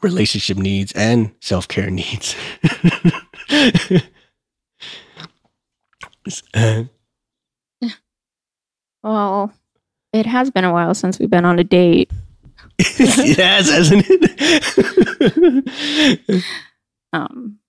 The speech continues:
Speaker 2: but, you know, it takes two. Uh, so, you know,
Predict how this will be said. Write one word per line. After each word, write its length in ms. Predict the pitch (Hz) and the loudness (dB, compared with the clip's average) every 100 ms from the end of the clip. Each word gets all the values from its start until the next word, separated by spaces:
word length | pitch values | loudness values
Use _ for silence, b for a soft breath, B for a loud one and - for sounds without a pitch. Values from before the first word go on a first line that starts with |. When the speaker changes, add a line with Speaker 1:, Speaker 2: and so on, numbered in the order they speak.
| _ | _
Speaker 2:
but, 180 | 240 247 | 0 2
you 80 | 233 | 2
know, 180 | 214 214 | 2 2
it 180 | 226 254 | 2 4
takes 320 | 240 - - | 2 0 -2
two. 520 | - 170 165 233 - _ - | 2 4 6 4 0 _ -2
Uh, 460 | 170 - - 214 208 _ _ _ | 0 2 2 2 0 _ _ _
so, 540 | - - - 143 190 202 - _ _ _ _ _ _ _ _ _ | -12 0 2 4 2 -2 -10 _ _ _ _ _ _ _ _ _
you 100 | 196 | -10
know, 200 | - 175 | -10 -10